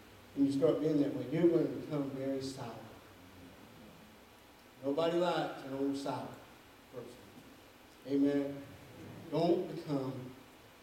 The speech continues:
sour. Let me tell you what. They, we live in a real world, and you're gonna get hurt. Right? You're gonna get hurt. Everybody say, "I'm gonna be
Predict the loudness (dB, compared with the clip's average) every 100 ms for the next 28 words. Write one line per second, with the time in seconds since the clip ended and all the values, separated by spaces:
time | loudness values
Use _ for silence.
0 | -20 -20 -16 -8 -4 -4 -4 -10 -14 -20
1 | -20 -20 -20 -20 -20 -20 -20 -20 -20 -20
2 | -20 -20 -20 -20 -20 -20 -20 -20 -20 -20
3 | -20 -4 2 2 6 6 6 4 2 2
4 | 4 6 6 8 8 6 0 0 4 4
5 | 2 -2 -4 0 2 4 2 2 -2 -4
6 | -8 -10 -12 -18 -20 -20 -20 -20 -20 -20
7 | -20 -20 -20 -10 -8 -8 -10 -14 -18 -20
8 | -10 2 4 6 6 4 4 0 -6 0
9 | 4 4 4 2 2 2 0 -2